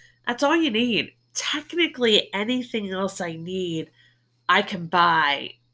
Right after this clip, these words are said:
either on the way to the airport or once I land in Peru. Here's the thing about long trips. In case I haven't mentioned this, I'm going to Peru for five weeks.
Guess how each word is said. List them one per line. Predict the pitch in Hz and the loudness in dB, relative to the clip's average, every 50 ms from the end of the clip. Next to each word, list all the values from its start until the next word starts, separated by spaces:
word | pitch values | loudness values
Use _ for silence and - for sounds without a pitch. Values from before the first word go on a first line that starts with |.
| _ _ _ _ | _ _ _ _
either | 196 185 170 180 - - - | -8 -6 -4 -4 -8 -6 -6
on | 175 190 196 202 | -6 -6 -6 -4
the | 220 | -4
way | 214 233 240 240 | -2 0 -2 -2
to | - - 247 | -2 -4 -2
the | 240 254 | 0 2
airport | 247 247 247 254 254 - 269 262 262 262 - - _ - - - - - - - - - _ _ _ - - - | 2 2 2 0 2 4 6 6 6 4 2 -2 _ -20 -20 -20 -20 -18 -18 -18 -18 -20 _ _ _ -14 -2 0
or | 190 190 190 | 2 2 2
once | 180 185 185 185 180 170 185 | 0 -2 -4 -4 -6 -6 -4
I | 160 156 156 | -4 -4 -4
land | 156 160 160 160 156 151 151 147 147 147 160 - _ _ _ _ _ _ | -6 -8 -8 -8 -6 -6 -8 -8 -10 -14 -20 -20 _ _ _ _ _ _
in | 170 170 165 170 | -4 -4 -4 -6
Peru. | 160 - - 175 165 151 127 104 - 85 71 - - - - - - _ _ _ _ _ _ _ _ _ _ _ _ _ _ _ _ _ _ _ _ _ _ _ _ _ | -10 -8 -6 -4 -2 0 0 0 -2 -2 -6 -8 -14 -20 -20 -20 -20 _ _ _ _ _ _ _ _ _ _ _ _ _ _ _ _ _ _ _ _ _ _ _ _ _
Here's | - 247 320 349 392 381 370 | 0 2 4 6 6 4 2
the | - 285 277 | 2 2 2
thing | 269 - - - 214 202 196 190 185 180 175 175 175 - - _ | 0 0 -6 -2 0 4 4 4 4 2 -2 -6 -10 -12 -10 _
about | 170 175 170 156 139 - 165 | -4 0 2 2 2 2 0
long | 165 165 170 170 | 0 -2 -2 -2
trips. | 170 - - 190 - - - - - - - - | -4 -2 0 0 2 4 2 2 2 -2 -6 -10
In | - | -14
case | - 208 214 202 - | -4 -4 -4 -2 -2
I | 190 | -2
haven't | 190 202 190 185 185 - 165 | 0 0 0 0 0 -4 -4
mentioned | 175 175 170 165 - 180 165 156 | -4 -6 -4 -6 -8 -8 -8 -8
this, | 156 147 139 139 - - - - | -8 -8 -6 -6 -6 -8 -6 -8
I'm | 156 170 170 175 175 | -10 -10 -8 -10 -8
going | 175 175 165 170 165 160 165 | -8 -8 -6 -8 -10 -10 -10
to | 170 | -12
Peru | 165 - - 180 156 147 147 | -12 -10 -10 -8 -6 -6 -8
for | 147 - 160 151 | -8 -10 -12 -14
five | - - - 175 165 160 165 165 170 170 170 165 | -8 -2 0 2 2 2 0 0 -2 -2 -4 -6
weeks. | - - - 165 165 127 - - _ - - - - - | -10 -12 -6 -6 -6 -6 -6 -10 _ -10 -8 -8 -8 -8